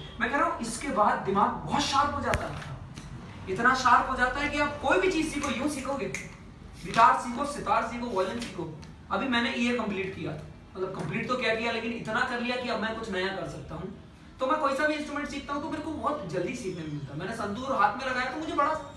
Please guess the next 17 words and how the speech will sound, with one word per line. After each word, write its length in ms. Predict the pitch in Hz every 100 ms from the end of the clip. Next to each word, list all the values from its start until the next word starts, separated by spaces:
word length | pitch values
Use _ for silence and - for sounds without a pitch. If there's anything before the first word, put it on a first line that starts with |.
| - -
आसान 260 | - 277 302
लगा, 200 | - -
मैं 120 | 269
बड़ा 140 | 302 302
जल्दी 280 | - 233 -
सीखने 260 | - 180 160
लग 160 | 143
गया, 120 | 143 - - -
क्योंकि 160 | 233
मैंने 200 | 269 269
एक 100 | 247
दिन 140 | - 214
बताया 280 | 208 190
था, 200 | 170 143 - - - -
सिलेबस 380 | 202 226 254 -
सेम 200 | 240
है। 100 | 262